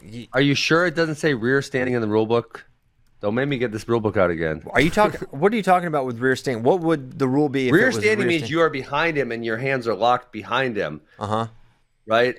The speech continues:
Speaker 1: And then
Speaker 2: And
Speaker 1: what does
Speaker 2: if
Speaker 1: it
Speaker 2: I'm
Speaker 1: say you have
Speaker 2: side
Speaker 1: to
Speaker 2: by
Speaker 1: do if
Speaker 2: side and they have a wizard, 'cause I think I, so, so, okay, for example, in the takedown, that, that quick hand touch,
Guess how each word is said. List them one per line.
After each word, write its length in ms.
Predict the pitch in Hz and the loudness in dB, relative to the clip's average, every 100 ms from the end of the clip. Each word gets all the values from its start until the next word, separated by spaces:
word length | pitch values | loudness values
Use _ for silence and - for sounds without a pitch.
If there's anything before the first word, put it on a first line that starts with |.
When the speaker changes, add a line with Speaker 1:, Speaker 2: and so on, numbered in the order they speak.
| - | -2
Speaker 1:
And 200 | 113 110 | 2 2
then 40 | |
Speaker 2:
And 140 | 135 | 2
Speaker 1:
what 100 | 139 | 2
does 100 | 143 | 0
Speaker 2:
if 60 | 139 | 2
Speaker 1:
it 40 | 135 | 2
Speaker 2:
I'm 80 | |
Speaker 1:
say 100 | 123 131 | 2 2
you 60 | |
have 60 | 127 | 4
Speaker 2:
side 100 | 143 | 4
Speaker 1:
to 60 | |
Speaker 2:
by 140 | 143 127 | 4 2
Speaker 1:
do 60 | |
if 60 | 120 | 2
Speaker 2:
side 240 | 143 156 | 2 2
and 140 | 135 123 | -2 -4
they 80 | 123 | -4
have 100 | 107 | -4
a 60 | |
wizard, 480 | 98 131 135 117 - - _ _ _ _ _ _ _ - | -2 -2 0 -2 -4 -10 _ _ _ _ _ _ _ -2
'cause 120 | 165 | 2
I 120 | 151 | 2
think 260 | 147 202 214 | 0 -2 0
I, 180 | 156 143 - | 0 -2 -8
so, 240 | - 185 151 175 | -2 -2 0 0
so, 240 | - 180 | 2 2
okay, 240 | 147 139 117 - | 2 -2 -4 0
for 140 | 151 | 0
example, 440 | 131 135 101 78 - _ _ _ _ _ | 2 0 -2 -6 -12 _ _ _ _ _
in 160 | 160 160 | 0 2
the 100 | 147 | 0
takedown, 840 | - 214 214 151 120 107 104 117 _ _ _ _ _ _ _ - - | 2 0 2 2 2 0 -4 -14 _ _ _ _ _ _ _ -20 -6
that, 200 | 143 131 | -4 0
that 260 | 135 127 - | 0 -2 -2
quick 220 | 202 185 | -2 0
hand 320 | 160 156 160 | 0 0 2
touch, 400 | 196 214 226 - | 2 2 0 -10